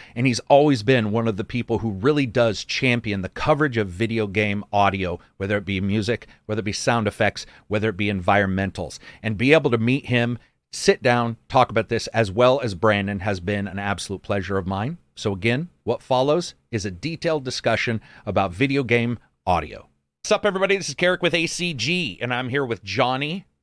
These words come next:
the notorious Big J. Thank you for showing up, Johnny. I appreciate it. As well as Joshua Davidson and Brandon Moeller for a podcast about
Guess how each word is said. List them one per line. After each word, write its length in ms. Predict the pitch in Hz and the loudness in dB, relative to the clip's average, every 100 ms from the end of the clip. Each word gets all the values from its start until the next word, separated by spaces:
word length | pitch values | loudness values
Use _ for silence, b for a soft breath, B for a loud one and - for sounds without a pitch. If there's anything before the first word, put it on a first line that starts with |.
| _ | _
the 80 | 107 | -8
notorious 640 | 98 - 113 104 107 - - _ _ _ - 85 | -6 -4 -4 -4 -6 -12 -18 _ _ _ -20 -6
Big 400 | 107 104 104 113 - | -4 -4 -4 -10 -14
J. 460 | 92 95 92 107 117 | -10 -6 -6 -8 -12
Thank 200 | 120 107 | -14 -14
you 80 | 113 | -14
for 140 | 98 110 | -14 -10
showing 340 | - 104 95 | -6 -6 -6
up, 200 | 98 - _ _ | -8 -12 _ _
Johnny. 380 | 104 104 117 139 | -12 -12 -12 -12
I 60 | 104 | -14
appreciate 460 | - 104 - 104 | -12 -12 -10 -10
it. 100 | 117 - _ _ _ b | -12 -16 _ _ _ b
As 160 | 143 123 | -4 0
well 240 | 170 165 | 2 2
as 140 | 147 | 0
Joshua 440 | - 151 151 160 139 | -2 -2 -2 -4 -4
Davidson 480 | 117 127 123 143 139 | -2 -4 -6 -10 -8
and 220 | 110 101 | -8 -4
Brandon 480 | 110 117 117 113 113 - - | -2 -2 -4 -6 -8 -14 -8
Moeller 480 | 101 110 92 58 - _ | -4 -2 -4 -10 -18 _
for 360 | - 104 101 92 | -4 0 0 0
a 60 | 117 | -4
podcast 640 | - 131 127 139 127 - - | -2 -2 0 0 0 -2 -6
about 600 | 98 101 104 101 - | 0 2 2 -2 -8